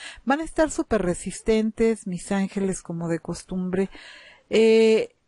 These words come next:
Sagitario es uno de esos signos tan positivos que incluso se enferman rara vez, mis angelitos.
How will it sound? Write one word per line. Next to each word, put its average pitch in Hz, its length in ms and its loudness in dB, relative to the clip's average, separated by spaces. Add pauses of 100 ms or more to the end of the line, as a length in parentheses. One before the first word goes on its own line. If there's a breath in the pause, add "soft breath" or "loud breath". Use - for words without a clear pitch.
Sagitario 302 800 2
es - 140 -4
uno 320 180 -2
de 311 100 4
esos 302 220 -4
signos 269 640 -2
tan 202 180 -2
positivos 233 920 -2
que 190 220 0
incluso 208 520 -4
se 226 120 -4
enferman 214 600 -2
rara 190 540 2
vez, 160 280 -4
mis - 280 -12
angelitos. - 760 -12